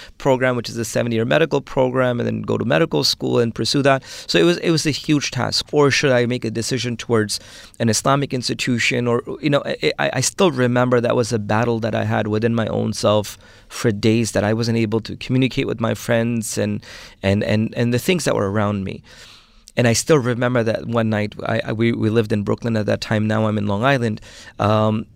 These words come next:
I, I, we're in Brooklyn, and one day I'm, I'm in this, we're in this apartment, and I'm laying down on the bed, and it's late night. I, I didn't have dinner. I didn't eat anything.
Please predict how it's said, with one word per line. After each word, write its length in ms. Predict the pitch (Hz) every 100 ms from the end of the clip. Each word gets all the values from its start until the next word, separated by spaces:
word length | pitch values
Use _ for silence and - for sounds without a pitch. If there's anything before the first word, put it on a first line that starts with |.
| -
I, 140 | - -
I, 160 | 123
we're 240 | 117 110 113
in 100 | 107
Brooklyn, 340 | 139 143 131
and 400 | 117 110 107 113
one 220 | 120 131
day 260 | 120 117 113
I'm, 240 | 110 110 107
I'm 240 | 113 113
in 220 | - 117
this, 300 | 110 104 - - 131
we're 220 | 110 110
in 60 | 110
this 180 | 110
apartment, 560 | 110 - 131 120 - 113
and 120 | 107
I'm 260 | 107 107 104
laying 280 | 120 120 120
down 180 | 113
on 120 | 110 107
the 80 |
bed, 340 | 104 120 117 113 - - - - -
and 120 | -
it's 180 | 113 -
late 280 | 127 143 -
night. 240 | 113 107
I, 160 | - 104 -
I 100 | 113
didn't 300 | 107 131 143
have 340 | 117 117 104
dinner. 280 | 104 110 110
I 120 | 107
didn't 300 | 95 120 123
eat 160 | 117 110
anything. 600 | 104 110 104 110 107 104